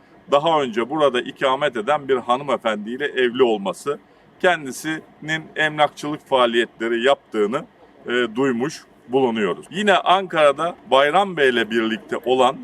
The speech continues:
vatandaşların hiçbir tanesi şu anda Hürriyet Mahallesi'nde yaşamamaktadırlar. Daha önce ataları,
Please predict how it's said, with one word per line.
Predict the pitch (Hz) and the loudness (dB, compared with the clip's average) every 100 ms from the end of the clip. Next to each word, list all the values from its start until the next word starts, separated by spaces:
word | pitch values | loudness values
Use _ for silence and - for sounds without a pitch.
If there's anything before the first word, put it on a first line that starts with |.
| 92 | 0
vatandaşların | 139 160 151 135 123 - 113 120 131 - - | 2 2 0 0 -4 -4 -4 -4 -6 -8 -2
hiçbir | 185 - - 190 196 | -2 -4 -4 -2 -2
tanesi | - 123 120 113 104 156 190 - | 2 2 2 0 -4 -4 -4 -2
şu | - 190 | 2 4
anda | 151 123 110 147 180 - | 4 2 2 2 2 -4
Hürriyet | 143 156 147 127 117 | -6 -2 2 2 2
Mahallesi'nde | 120 135 131 123 117 - 117 131 170 131 | 0 4 4 2 -4 -4 -6 -2 -2 0
yaşamamaktadırlar. | 127 - 165 170 135 113 - - 80 78 78 - - | -2 2 2 4 4 2 -2 -10 -10 -10 -12 -12 -2
Daha | 151 185 175 | 4 4 4
önce | 156 131 160 170 - - | -2 -2 -2 -2 -4 -2
ataları, | 165 165 139 120 110 120 | 2 4 4 2 0 -6